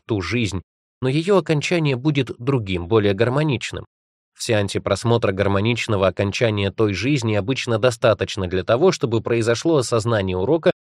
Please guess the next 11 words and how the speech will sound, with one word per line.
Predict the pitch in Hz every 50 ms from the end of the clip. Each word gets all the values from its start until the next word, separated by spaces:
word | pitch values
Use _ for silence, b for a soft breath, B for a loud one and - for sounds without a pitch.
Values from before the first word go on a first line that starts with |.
| _ _ _
и | - 120
больше | 123 143 208 226 214 - - 135
в | 104
дальнейшей | 101 113 117 120 120 120 107 95 - - 110
жизни | 98 98 120 113 95 101 98
регрессанта | 92 101 95 95 101 98 - - 104 90 87 85 95
эти | 101 165 190 - 170
повторяющиеся | 127 - 113 - - 120 110 104 95 92 - - 101 95 - 98
события | 95 - 104 98 92 98 92 95 - 87 92
не | 95 107 139 185
происходят. | 190 - 143 139 120 107 - - - 92 82 73 73 -